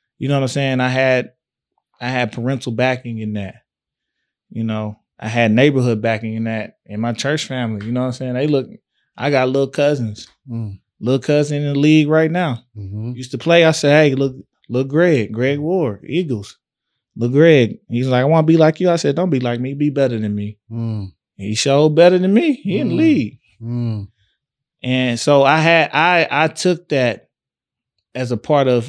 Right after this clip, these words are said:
Speaker 1: who I was to have to be the, I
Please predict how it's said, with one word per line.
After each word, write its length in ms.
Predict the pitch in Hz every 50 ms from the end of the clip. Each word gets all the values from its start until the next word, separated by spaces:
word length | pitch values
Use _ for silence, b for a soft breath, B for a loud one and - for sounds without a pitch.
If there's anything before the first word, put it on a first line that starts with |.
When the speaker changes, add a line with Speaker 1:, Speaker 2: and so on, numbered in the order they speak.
| -
Speaker 1:
who 180 | - 147 139 135
I 100 | 127 123
was 520 | 117 120 135 147 147 135 123 113 107 - -
to 260 | - 127 117 113 110
have 240 | 107 120 120 120 -
to 80 | - 113
be 500 | 110 113 123 123 120 113 110 113 139 - _ -
the, 420 | 117 113 113 110 110 107 107 - - _ _ _ _ _ _ _ _ _ _ _ _ _ _ _ _ _ _ _ _ _
I 60 | -